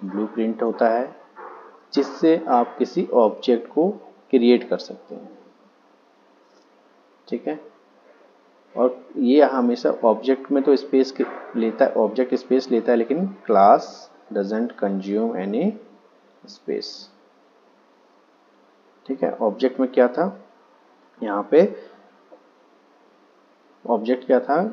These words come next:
address एक कंटेन करता है और कुछ memory space भी लेता है, लेकिन class में क्या है, class doesn't consume any space। अब right side में एग्जांपल देखिए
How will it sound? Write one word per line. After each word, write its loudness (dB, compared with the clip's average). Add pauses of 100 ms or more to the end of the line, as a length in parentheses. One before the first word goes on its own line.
(120)
address 0
एक -4 (400)
कंटेन 0
करता 0
है -2
और 4
कुछ -4 (360)
memory -2
space -2
भी -4
लेता -6
है, -20 (580)
लेकिन -8
class 4
में -4
क्या -2
है, -6
class 2
doesn't -2
consume -4
any -2
space। -12 (1120)
अब -2
right 2
side 4
में 4
एग्जांपल 0
देखिए -2